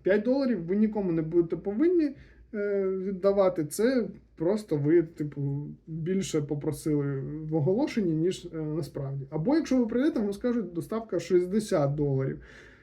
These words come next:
І ви такі почнете: «Блін, що ж за фігня, я виставив сорок, я думав, що сорок», побіжите до продавця, казати, що: «Ой, тут вийшло на двадцять доларів більше, давай ти мені доплатиш якось там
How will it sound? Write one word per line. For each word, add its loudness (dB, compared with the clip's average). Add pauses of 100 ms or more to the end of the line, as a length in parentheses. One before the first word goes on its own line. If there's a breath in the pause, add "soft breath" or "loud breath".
(140)
І 4
ви 8
такі -2
почнете: 2
«Блін, 4
що 0
ж 0
за 0
фігня, 2
я 4
виставив 0
сорок, 0
я 2
думав, -2
що -8
сорок», 0
побіжите 0 (400 loud breath)
до 2
продавця, 0
казати, 0
що: 2
«Ой, 6
тут -4
вийшло -2
на 0
двадцять -2
доларів 4
більше, -2
давай 0
ти -4
мені 2
доплатиш -2
якось -4
там -6